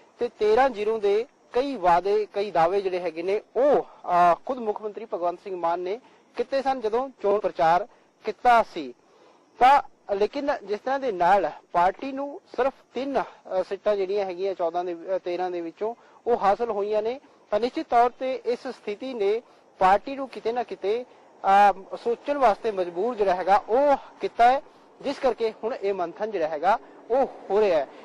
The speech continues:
ਇਸ ਵੇਲੇ, ਅ, ਅ, ਜਿਹੜੀਆਂ ਤਸਵੀਰਾਂ ਤੁਸੀਂ ਦੇਖ ਰਹੇ ਹੋ ਇਹ ਸਿੱਧੇ, ਅ, ਮੁੱਖ ਮੰਤਰੀ ਆਵਾਸ ਦੀਆਂ ਨੇ। ਇੱਥੇ ਹੀ ਇਹ ਮੀਟਿੰਗ ਜਿਹੜੀ ਹੈਗੀ ਹੈ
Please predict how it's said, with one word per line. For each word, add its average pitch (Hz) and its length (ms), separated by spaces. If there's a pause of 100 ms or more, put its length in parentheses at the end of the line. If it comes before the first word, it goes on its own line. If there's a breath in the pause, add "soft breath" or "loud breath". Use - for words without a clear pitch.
(140 loud breath)
ਇਸ 247 200
ਵੇਲੇ, 285 360
ਅ, 202 760
ਅ, 196 440
ਜਿਹੜੀਆਂ 208 260
ਤਸਵੀਰਾਂ 220 400
ਤੁਸੀਂ 233 280
ਦੇਖ 190 200
ਰਹੇ 214 120
ਹੋ 226 240
ਇਹ 202 100
ਸਿੱਧੇ, 247 420
ਅ, 190 320
ਮੁੱਖ 180 420
ਮੰਤਰੀ 202 320
ਆਵਾਸ 165 460
ਦੀਆਂ 208 180
ਨੇ। 247 180 (440 soft breath)
ਇੱਥੇ 202 260
ਹੀ 262 240
ਇਹ 254 120
ਮੀਟਿੰਗ 202 340
ਜਿਹੜੀ 190 200
ਹੈਗੀ 190 280
ਹੈ 202 140